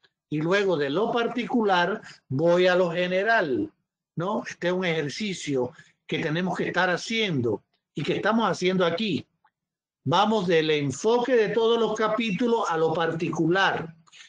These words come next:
y después de lo particular vamos al enfoque general. Tenemos que leer reiteradamente.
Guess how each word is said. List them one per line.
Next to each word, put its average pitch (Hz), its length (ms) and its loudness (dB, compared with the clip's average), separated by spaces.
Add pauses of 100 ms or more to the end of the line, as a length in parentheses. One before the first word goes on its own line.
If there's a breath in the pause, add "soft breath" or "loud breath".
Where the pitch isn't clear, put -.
(120 loud breath)
y 151 120 -2
después 165 320 0
de 185 80 4
lo 170 160 4
particular 190 760 2
vamos 156 560 0 (360)
al 139 240 -2
enfoque 165 760 -2 (100)
general. 131 840 -2 (1400 loud breath)
Tenemos 196 460 0
que 165 160 0
leer 180 420 2 (300)
reiteradamente. 165 1400 -2